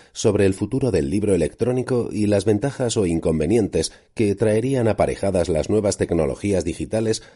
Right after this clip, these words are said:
a un sector demasiado castigado por la crisis económica. Al concluir, y cuando se esforzaba por acortar el fastidioso ritual de estrechar manos anónimas y recibir lo que pretendían ser calurosas felicitaciones,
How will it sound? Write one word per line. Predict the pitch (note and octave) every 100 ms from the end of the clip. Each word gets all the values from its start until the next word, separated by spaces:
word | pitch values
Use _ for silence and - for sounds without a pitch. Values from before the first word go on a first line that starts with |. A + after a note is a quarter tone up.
| _
a | -
un | A#2+
sector | C#3 A#2+ - A#2 A#2
demasiado | G#2 F2 D2+ A#2+ B2 A#2
castigado | G2 - D#2 G2 G2 E2+
por | D#2+
la | C#2+ -
crisis | F2+ F2+ D#2+
económica. | D#2+ C#2 C2 A1 A1 A1+ - _ _ _ _ _ _ _ _ -
Al | F#2
concluir, | G2 F#2+ G#2 C3+ B2+ -
y | G#2
cuando | - F#2+ F#2 F2
se | F#2
esforzaba | E2 F#2 - C3+ B2+ A#2
por | A2+ G#2+ G2
acortar | - G2+ - C3
el | A#2+
fastidioso | G#2 G2 - D2+ G2 G#2+ G#2
ritual | E2+ D2 G#2 G2 D2
de | D2+
estrechar | C#2+ - D2 - F2
manos | E2 F#2+ F2
anónimas | D#2+ F2 E2+ C#2 C2 - _ -
y | C#2+
recibir | C2 C#2 D2+ C#2+ G#2+
lo | G#2 D#2+
que | -
pretendían | - D2+ C#2 D2 F#2 D2
ser | A#2 -
calurosas | - C#2 C2 F2+ F2 D#2+
felicitaciones, | D#2+ - D#2+ C2+ G2+ G#2+ G#2